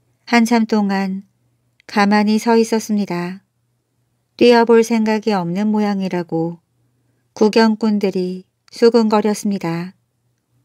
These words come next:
어디 몸이 편치 않은가. 개가 코를 벌름거리며 중얼거리는 순간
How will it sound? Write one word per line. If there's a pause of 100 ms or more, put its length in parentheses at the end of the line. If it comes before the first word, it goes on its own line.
(480)
어디
몸이
편치
않은가. (1900)
개가
코를
벌름거리며 (140)
중얼거리는
순간